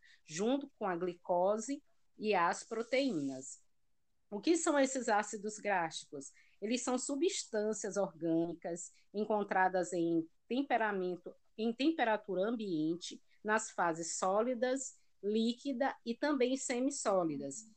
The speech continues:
pertencentes ao grupo das, dos ácidos carboxílicos. Temos também, é, o termo usado como gordura,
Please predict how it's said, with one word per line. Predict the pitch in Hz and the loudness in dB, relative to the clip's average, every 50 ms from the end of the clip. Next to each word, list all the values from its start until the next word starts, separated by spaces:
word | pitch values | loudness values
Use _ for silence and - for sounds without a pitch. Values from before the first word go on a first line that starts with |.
| _ _ _ _ _ | _ _ _ _ _
pertencentes | - 240 254 262 - 233 214 196 - - 220 202 202 214 226 240 - - - - - - | 2 2 2 2 0 -2 -2 -2 -4 -4 -2 0 0 0 0 -2 -2 -4 -8 -10 -12 -6
ao | - 208 214 226 | 0 2 2 2
grupo | 214 185 202 196 208 220 220 - _ 214 202 | 2 2 2 2 2 2 0 -4 _ -6 -2
das, | 190 185 175 180 180 185 - | -2 0 0 0 0 -2 -4
dos | - 190 214 226 190 214 | -6 -4 -4 -2 0 0
ácidos | 185 185 196 - - 233 196 226 262 - - - - | 2 2 2 0 -2 -6 -10 -10 -10 -10 -10 -8 -2
carboxílicos. | - 196 226 247 208 214 233 233 - - - - - 214 196 180 160 - - - 262 - - - - _ _ _ _ _ _ - _ - _ _ _ - | 0 2 2 2 2 0 -2 -2 -2 -6 -8 -6 -4 -2 -2 -2 -4 -6 -8 -14 -14 -12 -12 -14 -14 _ _ _ _ _ _ -20 _ -20 _ _ _ 2
Temos | 285 320 339 381 339 - | 4 4 6 4 2 2
também, | - 285 254 240 214 214 214 220 220 220 220 190 143 - - 185 | 0 0 0 2 2 2 2 2 2 2 0 0 -2 -4 -2 2
é, | 196 196 190 190 190 190 185 185 180 180 185 - | 4 6 8 10 10 10 10 10 8 6 4 4
o | 226 226 | 0 -2
termo | - - _ 202 208 233 262 262 226 226 196 | -4 -2 _ 4 6 8 6 6 4 2 0
usado | 175 165 165 165 156 180 196 220 220 202 156 135 - _ _ _ _ _ _ _ _ | -2 -2 0 0 2 4 2 2 2 0 -4 -8 -8 _ _ _ _ _ _ _ _
como | - 226 220 233 233 | 2 4 6 6 4
gordura, | 202 202 247 294 294 269 247 175 185 214 220 214 202 165 151 135 131 | 6 8 8 8 8 6 0 -2 -2 -4 -2 0 0 0 0 -2 -4